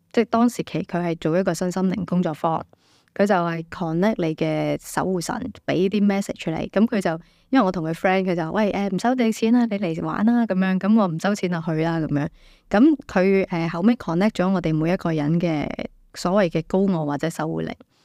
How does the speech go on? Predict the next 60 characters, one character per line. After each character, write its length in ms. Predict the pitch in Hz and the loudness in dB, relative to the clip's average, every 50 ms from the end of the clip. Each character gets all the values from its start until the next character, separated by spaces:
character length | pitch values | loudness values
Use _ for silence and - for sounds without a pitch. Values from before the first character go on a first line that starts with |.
| _ _ _ _ - | _ _ _ _ 0
噉 80 | 214 | 2
係 160 | 240 262 220 175 | 4 4 4 2
每 300 | 175 175 170 165 165 170 | 0 -2 -2 -2 -2 0
個 160 | - 202 185 | 0 2 2
人 260 | 180 170 175 196 220 - _ _ - | 2 0 -2 -4 -6 -8 _ _ -10
就 120 | - 165 156 - | -8 -8 -6 -2
畀 80 | - 151 | -2 0
一 140 | 170 185 | 0 0
個 100 | 285 - | -2 -2
訊 180 | 170 - 156 151 | -4 -4 -4 -6
息 140 | 156 - 165 156 | -4 -6 -4 -4
我 140 | 143 139 | -4 -4
哋。 280 | 135 - - - - - - _ _ _ _ _ - | -4 -4 -6 -6 -6 -10 -12 _ _ _ _ _ -2
噉 180 | - 196 269 | 2 2 4
然 80 | 285 196 | 4 4
之 140 | 170 - 240 | 2 2 2
後 60 | 214 | 0
佢 100 | - 175 | 0 -2
第 180 | 170 - 165 165 185 | -2 -2 -2 -2 -2
一 20 | 196 | -2
個 120 | - 180 | -2 -2
就 140 | 165 180 165 | -2 -4 -6
指 180 | - - 165 | -6 -6 -4
住 180 | 165 165 175 160 | -2 0 -2 0
我 80 | 151 151 | 0 -2
啦。 220 | 151 151 147 - - | -2 -2 -4 -4 -4
噉 180 | - 190 202 233 | -2 0 2 2
啊， 60 | 208 | 0
佢 180 | - - 196 196 | 0 0 2 4
又 140 | 190 180 165 | 4 4 2
唔， 80 | 160 165 165 214 185 - | 0 -2 -2 -4 -4 -2
又 140 | 190 185 175 175 | 0 0 2 2
係 120 | 170 180 | 0 0
講 160 | - 180 170 | 0 0 2
英 160 | 180 202 202 202 | 2 4 4 4
文 120 | 175 170 | 2 2
喎， 80 | 170 170 160 | 0 -2 -2
唔 80 | - - | -4 -2
知 20 | 156 170 165 | 0 0 2
點 100 | 165 165 | 0 0
解。 240 | - - - - 185 _ _ _ _ _ _ | -2 -4 -6 -8 -8 _ _ _ _ _ _
佢 140 | - 208 208 | -2 0 0
就 100 | 214 190 | 0 0
話： 80 | 180 165 | 0 0
「Jenny，」 320 | - 233 240 247 208 160 - | 2 4 4 4 2 0 -2
佢 80 | - | -2
話： 160 | 180 180 180 170 | -2 -2 -2 -2
「你 160 | 165 175 180 | -2 -2 -2
係 140 | 180 180 190 | -2 -2 -2
一 20 | |
個 100 | 190 196 | -2 -4
great 240 | 170 - 196 190 190 | -2 0 0 0 0
healer 380 | - - 180 180 180 - - - | 0 -2 -2 -2 -2 -2 -4 -6
嚟 120 | 214 190 | -6 -6
嘅。」 180 | - - 165 165 | -6 -8 -10 -6
佢 60 | - - 190 | -4 -2 0
話： 60 | 190 185 | 2 2
「你 80 | 180 190 | 4 4
要 100 | 196 196 | 4 2
用， 200 | 190 175 175 165 | 2 0 -2 -4